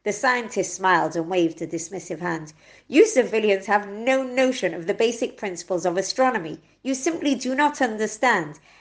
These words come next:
Had we ignored the deviation of a quarter of a millionth of an inch,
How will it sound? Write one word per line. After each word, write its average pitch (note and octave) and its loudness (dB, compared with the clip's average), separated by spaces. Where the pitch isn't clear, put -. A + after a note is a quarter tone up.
Had E4 4
we F4+ 6
ignored G#3+ -2
the F#3 -2
deviation G#3 -2
of F#3 0
a F#3 2
quarter C4 4
of G3+ 2
a G3 2
millionth F#3+ -2
of F3+ -2
an E3+ -4
inch, G3+ -6